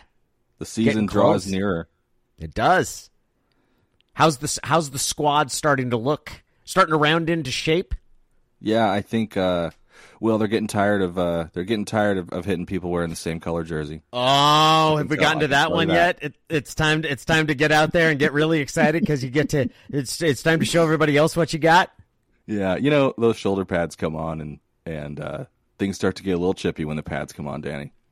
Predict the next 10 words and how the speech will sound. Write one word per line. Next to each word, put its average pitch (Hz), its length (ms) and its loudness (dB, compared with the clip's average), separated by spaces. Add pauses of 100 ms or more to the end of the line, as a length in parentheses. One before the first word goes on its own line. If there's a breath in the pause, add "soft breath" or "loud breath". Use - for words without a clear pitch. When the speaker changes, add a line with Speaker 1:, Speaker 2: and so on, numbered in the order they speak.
(280)
Speaker 2:
I 101 140 0
Speaker 1:
A - 60 2
little, 101 120 -6
little 95 220 -2
more 90 120 -4
Speaker 2:
love, 82 80 -8
Speaker 1:
violent. 82 340 -8 (440)
Speaker 2:
I 110 180 0
love 98 680 -6
the, 82 360 -6